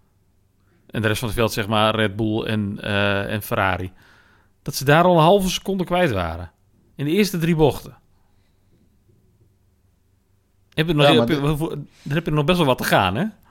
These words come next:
Speaker 2: Ja, maar zo groot was de achterstand ook weer niet.
Speaker 1: Nee, maar als ze dat dus kunnen fixen, eh, als zij dus kunnen zeggen van, "Wij kunnen die, die high-speed bochten, daar kunnen wij,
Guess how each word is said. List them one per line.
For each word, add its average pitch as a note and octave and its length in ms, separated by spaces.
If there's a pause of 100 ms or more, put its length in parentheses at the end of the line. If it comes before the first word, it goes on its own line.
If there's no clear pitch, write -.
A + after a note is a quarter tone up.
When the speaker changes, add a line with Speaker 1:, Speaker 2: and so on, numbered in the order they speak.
(300)
Speaker 2:
Ja, D#3 280
maar C#3 220
zo D#3 140
groot D#3+ 200
was D#3+ 120
de E3+ 60
achterstand D#3 420
ook D#3+ 160
weer D3+ 100
niet. A2 260 (2500)
Speaker 1:
Nee, E3+ 120
maar E3 120
als F3 120
ze F3 80
dat F#3+ 120
dus F#3 120
kunnen D3+ 200
fixen, C#3+ 520
eh, D3 140
als D3 140
zij F3 100
dus D#3 140
kunnen D3 200
zeggen D3+ 240
van, C3+ 180
"Wij C#3 100
kunnen D3 280
die, B2+ 260
die B2 160
high-speed B2+ 400
bochten, A2+ 340
daar A#2+ 120
kunnen C#3 240
wij, A2 400